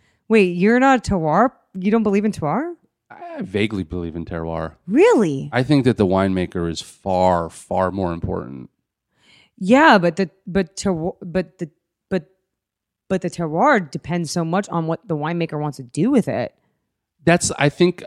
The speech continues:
Speaker 2: uh, the concept of terroir to me is like the pigment of a paint color. So you can have highly, you can have really high quality
Speaker 1: Okay.
Speaker 2: pigmented paint,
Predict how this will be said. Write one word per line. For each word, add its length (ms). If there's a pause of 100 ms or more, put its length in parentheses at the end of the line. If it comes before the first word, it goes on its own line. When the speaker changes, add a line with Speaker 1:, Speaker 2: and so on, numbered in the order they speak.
Speaker 2:
uh, 220
the 120
concept 440
of 60
terroir 500
to 120
me 200
is 160
like 380
the 160
pigment 420
of 80
a 80
paint 320
color. 400 (360)
So 220
you 200
can 140
have 260
highly, 540
you 200
can 140
have 240
really 400
high 260
quality 440
Speaker 1:
Okay. 220
Speaker 2:
pigmented 520
paint, 380